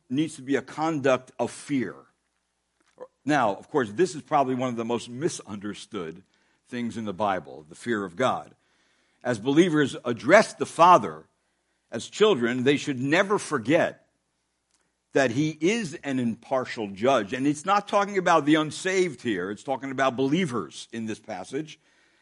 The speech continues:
He is an, an impartial judge towards his own children, and the Holy One is,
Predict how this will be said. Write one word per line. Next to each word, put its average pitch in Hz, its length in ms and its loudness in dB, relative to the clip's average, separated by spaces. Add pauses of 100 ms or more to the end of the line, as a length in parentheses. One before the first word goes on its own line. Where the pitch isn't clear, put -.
(160)
He 160 160 6
is 123 240 2 (400)
an, 135 200 -2 (160)
an 123 120 -4
impartial 185 540 0
judge 139 440 2
towards 156 280 0
his 143 180 -2
own 170 200 2
children, 123 720 0 (800)
and 143 260 0
the 135 140 4
Holy 220 400 2
One 135 420 0
is, 143 380 -2